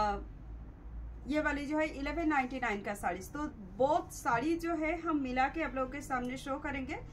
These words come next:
And, uh, साड़ी का price exactly दो साड़ी पहले मैं दिखाऊंगी, जिसका price जाएगा only for nine fifty, free shipping all over India, cash on delivery possible with extra charge।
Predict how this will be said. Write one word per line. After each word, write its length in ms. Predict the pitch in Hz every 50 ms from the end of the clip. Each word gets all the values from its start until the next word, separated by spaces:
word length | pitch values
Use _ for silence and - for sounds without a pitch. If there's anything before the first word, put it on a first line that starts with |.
| - - - - - - -
And, 220 | 233 247 262 254
uh, 240 | 262 262 254 262 254
साड़ी 240 | - 311 262 247 254
का 120 | - 285
price 400 | 277 - 269 262 269 311 311 - -
exactly 640 | - 262 254 247 247 285 311 339 339 - 320 339 339 262
दो 160 | 285 277 277
साड़ी 260 | 269 294 269 254 262
पहले 320 | 254 - 262 254 254 285 311
मैं 160 | 302 285 269
दिखाऊंगी, 520 | 233 247 240 - 247 233 233 226 233 269 254
जिसका 280 | 254 240 - - 240 226
price 340 | 214 226 220 233 247 247
जाएगा 320 | 247 247 233 233 240 254 247 220
only 160 | 208 208 214 -
for 140 | 254 262 320 311 - - - - - - -
nine 320 | 233 233 247 277 302 302 302
fifty, 320 | 320 294 - - 311 320 320 -
free 160 | 311 302 311
shipping 320 | - 320 - 294 294 294 277
all 180 | 254 240 247 269
over 140 | 269 285 269
India, 340 | 277 277 254 277 277 277 285 277 -
cash 180 | 262 254 262 - 311
on 140 | 311 294 277
delivery 360 | 262 247 247 247 240 254 262
possible 420 | 262 240 220 - 240 220 226 220
with 180 | 214 226 220 214 196
extra 240 | 185 - 202 185 180
charge। 240 | 190 185 170 -